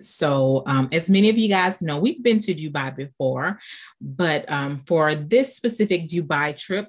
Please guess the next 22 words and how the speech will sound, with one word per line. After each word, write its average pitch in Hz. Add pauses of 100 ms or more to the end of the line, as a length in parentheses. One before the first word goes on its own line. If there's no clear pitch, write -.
we 180
had 160
just 165
left 147
the 160
Maldives. 185 (560)
And 202
so, 208
um, 180
we 214
had 226
scheduled 170 (180)
three 196
nights 151
in 147
Dubai, 131
and 139
Dubai 170
is 160
amazing 156 (180)
as 208 (220)
always. 156